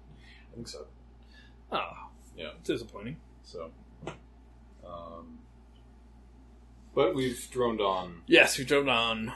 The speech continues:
Speaker 1: long
Speaker 2: and,
Speaker 1: enough.
Speaker 2: uh, thank you for listening. As always, hit us up on the Twitter, Disco
Speaker 1: Yep.
Speaker 2: Podcast.
Speaker 1: And email us. Nobody ever does.
Speaker 2: <laughs>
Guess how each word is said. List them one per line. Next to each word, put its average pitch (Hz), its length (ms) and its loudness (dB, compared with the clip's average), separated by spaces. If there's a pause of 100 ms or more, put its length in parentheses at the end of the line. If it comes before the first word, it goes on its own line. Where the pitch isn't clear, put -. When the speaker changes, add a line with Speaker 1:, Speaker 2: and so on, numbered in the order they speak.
(180)
Speaker 1:
long 95 100 -6
Speaker 2:
and, 110 200 0
Speaker 1:
enough. 101 200 0
Speaker 2:
uh, - 40 -6
thank 131 260 0
you 131 60 -2
for 131 120 -2
listening. 143 480 0 (840)
As 123 140 2
always, 143 320 6
hit 139 100 6
us 135 160 6
up 143 240 4 (180)
on 120 520 -2 (180)
the 113 80 -8
Twitter, 131 480 4 (160)
Disco 123 240 2
Speaker 1:
Yep. 120 80 0
Speaker 2:
Podcast. 131 640 2 (600)
Speaker 1:
And 110 220 -6
email 107 400 0
us. - 340 -6
Nobody 95 240 -4
ever 87 120 -4
does. 87 400 -2 (340)
Speaker 2:
<laughs> - 220 -4